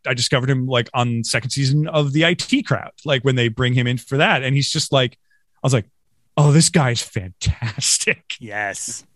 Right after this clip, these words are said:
Speaker 1: Yeah.
Speaker 2: Yes. All right. So the second half of the Jauntlet, the top ten countdown, uh, you know, you're from Philly, so you know this, but I always like to, uh,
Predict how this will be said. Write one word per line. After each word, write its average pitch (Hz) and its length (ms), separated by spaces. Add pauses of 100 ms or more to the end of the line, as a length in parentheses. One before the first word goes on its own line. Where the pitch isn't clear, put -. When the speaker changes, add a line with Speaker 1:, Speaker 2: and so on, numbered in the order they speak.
(280)
Speaker 1:
Yeah. 117 380
Speaker 2:
Yes. 113 360 (480)
All 202 120
right. 220 180
So 220 140
the 196 100
second 226 360
half 202 200
of 202 80
the 165 80
Jauntlet, 190 440
the 170 100
top 170 320
ten 170 240
countdown, 151 680
uh, 165 540
you 214 180
know, 165 280
you're 185 200
from 170 160
Philly, 151 240
so 143 140
you 131 100
know 120 140
this, 117 180
but 120 160
I 131 100
always 156 260
like 131 180
to, 120 120 (140)
uh, 135 260